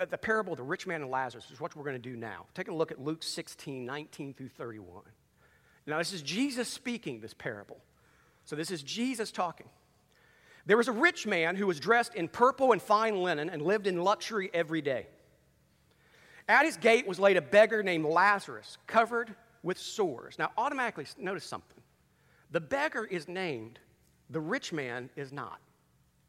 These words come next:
Why is that? Next. "And longing to eat what fell from the rich man's table, even the dogs came and licked his sores. The time came when the beggar died, and the angels carried him to Abraham's side.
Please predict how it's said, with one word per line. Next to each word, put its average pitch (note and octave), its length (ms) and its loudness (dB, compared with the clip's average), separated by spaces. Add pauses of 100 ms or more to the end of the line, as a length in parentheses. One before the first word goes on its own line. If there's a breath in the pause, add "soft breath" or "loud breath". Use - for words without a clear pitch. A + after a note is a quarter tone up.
(760)
Why A#3 180 -6
is F#3+ 180 -10
that? - 180 -20 (1300)
Next. - 320 -20 (960 soft breath)
"And F3+ 160 0
longing D4+ 320 10
to - 100 -12
eat A#3+ 180 0
what G3+ 140 6
fell A#3 340 4
from G#3 140 -4
the E3+ 80 -2
rich G3 260 2
man's G3 240 -4
table, A3+ 440 -4
even C#4 260 -2
the A3 80 -2
dogs F#3+ 540 6
came D3 400 -2
and C3 240 -4
licked D#3+ 240 -2
his C3+ 200 -10
sores. A#2+ 600 -8 (920 loud breath)
The E3+ 100 -6
time D4 360 4
came G3+ 280 2
when F#3+ 80 -2
the D#3+ 60 0
beggar G3 320 4
died, E3 440 6
and D#3 120 -6
the G3+ 40 -2
angels B3 320 -2
carried A3 360 4
him F#3 160 -2
to F#3 120 -6
Abraham's D#3 600 -4
side. B2 520 0